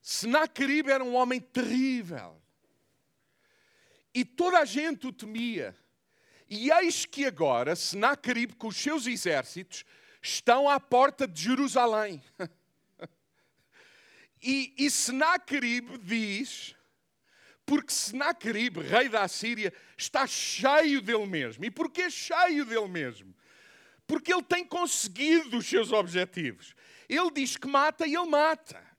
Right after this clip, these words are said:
Ele diz que destrói e ele destrói. Ele diz que rebenta com a cidade e rebenta mesmo. Ele ameaça, mas não se fica pela ameaça.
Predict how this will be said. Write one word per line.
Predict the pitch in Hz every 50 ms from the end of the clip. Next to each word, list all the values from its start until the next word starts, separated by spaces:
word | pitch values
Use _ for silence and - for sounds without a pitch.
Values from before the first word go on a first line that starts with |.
| _ _ _ _ _ _ _ _ - - -
Ele | - 247 311 381 370
diz | 311 262 302 277 - -
que | - -
destrói | - - - - - - 277 247 254 269 311 302
e | 285 262 247 285
ele | 320 339
destrói. | 277 - - - - - 285 269 269 285 294 302 277 233 165 117 92 _ _ _ _ _ _ _ - - _ -
Ele | 196 262 339 370 349 294
diz | 247 294 294 - - -
que | - - 277
rebenta | 277 262 262 254 185 165 240 262 302 330 330 - - 269 -
com | - 254 262
a | 247
cidade | - - - 247 202 196 196 214 240 240 277
e | 285
rebenta | 302 311 285 220 220 269 330 359 - - 330
mesmo. | 302 294 294 302 311 427 349 311 285 156 107 95 117 _ _ _ _ _ _ _ _ _ _ _ _ _ _ _ _ _ _ _ _ _ _ _ _ _ _ _ _ _ _ _ _ _ _ _ _ _ _ _ -
Ele | - 339 381 381 381
ameaça, | 349 320 302 269 262 247 233 240 247 - - - - 269 277 339 - - - - - - -
mas | 202 247 247
não | 240 277 370 381
se | - - -
fica | - 311 359 381 370 - 320 -
pela | - 262 240 226
ameaça. | 220 - 254 - 180 156 123 - - - - -